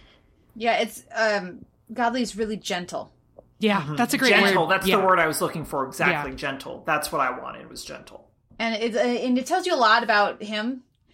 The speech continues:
Speaker 1: after the, the week he's had,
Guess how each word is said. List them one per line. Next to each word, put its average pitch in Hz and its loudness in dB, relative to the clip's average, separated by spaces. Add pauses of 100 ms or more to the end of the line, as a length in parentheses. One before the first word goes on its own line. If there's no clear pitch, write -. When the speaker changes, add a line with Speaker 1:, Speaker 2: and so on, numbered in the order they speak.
(280)
Speaker 1:
after 220 2
the, 190 0
the 196 -6
week 208 -10 (180)
he's 214 -8
had, 233 2